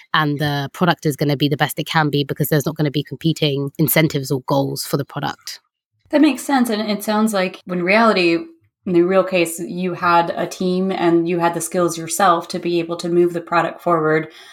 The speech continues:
Speaker 2: without having to take on funding or take on additional support, which is awesome. And I actually really like your background. I also have a degree in economics. So I'm curious if, you know, the economics and philosophy,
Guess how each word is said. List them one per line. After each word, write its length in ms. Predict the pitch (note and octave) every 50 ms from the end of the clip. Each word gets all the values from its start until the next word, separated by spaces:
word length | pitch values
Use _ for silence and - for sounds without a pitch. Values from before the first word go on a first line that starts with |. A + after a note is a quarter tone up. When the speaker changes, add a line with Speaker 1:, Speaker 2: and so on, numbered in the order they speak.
| - _ -
Speaker 2:
without 280 | G3 F3+ F3 D#3+ E3 E3
having 280 | E3 E3 D3+ D3+ D3+
to 60 | D#3 D#3
take 260 | - E3+ E3+ - -
on 160 | E3 E3 E3
funding 400 | E3 E3 D#3+ D#3 D#3+ E3 D#3+ D#3+
or 120 | E3 E3
take 240 | D#3+ - D#3+ D#3+ -
on 180 | - D#3 E3 E3
additional 460 | E3+ E3+ E3+ E3+ - - E3 E3 F3
support, 540 | E3+ - G#3 - - A3+ G#3 - - - _ - - - - _ _ _ _ _ -
which 180 | - G#3 G#3+ G3+
is 240 | F#3+ F#3 - - - _ _ _ -
awesome. 320 | G3+ G#3 A3 A3 A#3 G#3 G3+
And 100 | G3 G3+
I 40 | -
actually 460 | - A3+ C4 C#4+ - - A3 G3 G3 G3
really 180 | G3+ G3 F#3
like 320 | F3 F3+ F#3+ G#3+ A3 - -
your 180 | A3 G#3 G3+
background. 380 | G3 F#3+ F3 F3 F3+ - G3+ F#3+
I 120 | F#3+ F#3+
also 260 | F3+ F3+ F#3 - G#3
have 160 | F3 F#3 F#3+ F#3+
a 80 | F3+
degree 420 | F3 F3+ E3+ - E3+ F3 F#3 F3+ -
in 400 | F3 D#3 E3 D#3+ E3 E3+ E3 E3+
economics. 640 | F3 - E3+ D#3+ D3+ D#3+ G3 C4 F4 F4+ - - - _ - - _ _ _ -
So 120 | - G#3+
I'm 220 | G#3 G#3 G#3 G#3 G#3
curious 460 | - A#3+ C4 C4+ C4 B3 A#3+ A#3 G#3+
if, 180 | G3 G3 - -
you 140 | G3+ G3+
know, 80 | F#3 F#3+
the 180 | F#3+ F#3+ - G3
economics 500 | A3 - A#3 G#3+ A3+ A#3 A3+ A3 A3 -
and 220 | G3+ G3+ F#3+ -
philosophy, 880 | - F#3 F#3 F#3 G3+ A3+ A3 - A3+ A3 A3 G3 F#3 F#3 F#3+ F#3 F#3